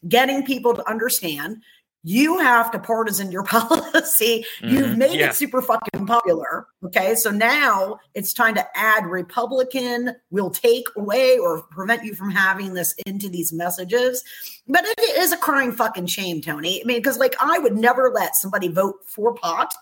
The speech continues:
Speaker 1: and not recognize that they have to vote for the Democrat to make it happen. <laughs>
Speaker 3: Right.
Speaker 1: Right? And I
Speaker 2: Mm-hmm.
Speaker 1: do hope that we can,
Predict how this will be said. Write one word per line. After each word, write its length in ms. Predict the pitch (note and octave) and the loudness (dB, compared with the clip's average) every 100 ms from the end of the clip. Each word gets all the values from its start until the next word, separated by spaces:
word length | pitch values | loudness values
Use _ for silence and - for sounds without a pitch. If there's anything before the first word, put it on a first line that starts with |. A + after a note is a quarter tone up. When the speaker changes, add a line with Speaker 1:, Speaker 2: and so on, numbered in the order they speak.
| _ _ - | _ _ 0
Speaker 1:
and 160 | G#3 | 4
not 280 | G#3+ G#3+ A3 | 4 4 4
recognize 600 | G#3+ G#3+ G3 F3+ E3 E3 | 2 2 0 0 0 -2
that 100 | F3+ | -2
they 60 | F3+ | -2
have 140 | F3+ | -2
to 80 | F3 | -2
vote 260 | D#3+ F3+ F3+ | -2 -4 -2
for 80 | |
the 100 | E3+ D#3 | -6 -4
Democrat 540 | C3+ E3 E3 D3+ C#3 | -2 0 -2 -4 -6
to 60 | D3+ | -6
make 200 | D3 - | -10 -10
it 80 | C#3 | -12
happen. 440 | - - - G3+ | -14 -8 0 0
<laughs> 0 | |
Speaker 3:
Right. 240 | B2+ - | 2 2
Speaker 1:
Right? 240 | - C#4+ C4+ - - | 2 0 0 -10 -6
And 220 | B2+ G3+ | 2 4
I 60 | G3+ | 4
Speaker 2:
Mm-hmm. 80 | F#3 | 2
Speaker 1:
do 200 | A3 F#3 | 0 0
hope 140 | F#3 F#3 | 0 -2
that 120 | F3+ | -2
we 80 | F#3 | -2
can, 220 | E3+ F3 | -2 -4